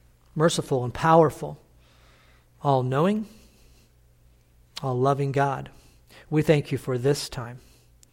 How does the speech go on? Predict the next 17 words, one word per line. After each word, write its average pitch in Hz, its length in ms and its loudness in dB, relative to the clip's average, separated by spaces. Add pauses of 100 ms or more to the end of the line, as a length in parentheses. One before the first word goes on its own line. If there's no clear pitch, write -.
(1300)
While 135 220 -2
we 170 240 2
do 147 140 -2
not 147 280 0 (360)
believe 143 280 0
in 170 80 0
coincidence, 139 800 -4
we 139 100 -2
believe 135 460 0
that 135 80 -4
you 147 180 2
are 147 140 4
in 143 60 -4
control 139 440 -4
of 123 100 -2
all 127 180 -4
things. - 560 -8